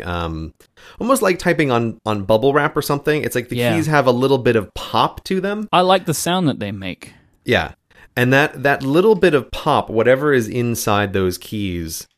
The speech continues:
Speaker 1: it conveys a feeling of satisfaction when you're typing that is similar, although not the same, to an actual mechanical keyboard in a way that I think that, um,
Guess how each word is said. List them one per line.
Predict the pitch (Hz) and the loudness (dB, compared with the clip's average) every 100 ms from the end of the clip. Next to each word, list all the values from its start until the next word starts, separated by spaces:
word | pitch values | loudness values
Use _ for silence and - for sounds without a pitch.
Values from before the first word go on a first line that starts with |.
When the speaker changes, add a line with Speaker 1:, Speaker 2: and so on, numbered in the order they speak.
| _ _ _ _ _ | _ _ _ _ _
Speaker 1:
it | 117 104 _ _ _ _ _ _ _ | -2 -2 _ _ _ _ _ _ _
conveys | - 131 120 117 135 143 135 | -2 0 2 4 4 4 2
a | 127 | 0
feeling | - 123 120 113 107 | -2 -2 0 2 -2
of | 92 | -4
satisfaction | - 98 90 - 92 90 - 98 | -2 0 -2 -2 -2 -2 -4 -4
when | 90 | -4
you're | 85 | -6
typing | - 92 - 117 123 _ _ - _ _ | -4 -6 -2 -4 -4 _ _ -20 _ _
that | 101 | -2
is | 101 95 - | 0 -4 -8
similar, | - - 175 165 143 123 - | -6 2 4 6 6 4 2
although | 107 110 | 2 2
not | 107 104 | 0 -2
the | 104 | -6
same, | - 117 107 98 | -2 -2 0 -4
to | 110 98 | -4 -2
an | |
actual | 95 92 98 | -2 -2 -4
mechanical | 90 87 101 90 85 | -6 -6 -6 -6 -8
keyboard | - 90 - - - _ _ _ _ | -10 -12 -12 -14 -18 _ _ _ _
in | 107 | -2
a | 104 | 0
way | 104 104 | 2 4
that | 98 | 2
I | 90 | 0
think | 95 95 90 | -2 -4 -4
that, | 92 85 - | -6 -8 -4
um, | 85 82 80 78 | -4 -4 -6 -10